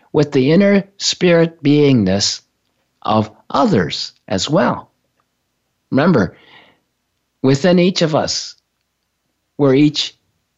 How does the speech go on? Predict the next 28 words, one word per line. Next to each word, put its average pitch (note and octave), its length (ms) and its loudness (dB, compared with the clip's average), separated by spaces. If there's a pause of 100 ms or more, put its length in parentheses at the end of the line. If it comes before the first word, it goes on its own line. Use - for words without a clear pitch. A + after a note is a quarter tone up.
(380)
that C#3 260 -2
spirit. - 480 -2 (1000)
On B2+ 140 0
the B2+ 140 4
outside, B2+ 600 -2 (180)
we F#2+ 140 -4
may G2 180 0
look G2+ 280 -2
different, A#2 520 0
talk G2 300 -4
differently, A2+ 720 -2 (280)
and, E2 520 -2 (680)
you - 100 -8
know, A2+ 100 0
everything C3+ 560 2
might C3+ 220 0
be C#3+ 100 2
different. G#3+ 460 -2 (560)
But D3+ 320 -2 (380)
on C3+ 120 2
the D3+ 160 4
inside, C3 560 0 (360)
it's A#2 180 -6
the D3 80 -4
same. - 400 -2 (500)
We're G#2 140 -2
all B2+ 180 2
spirit. - 560 -4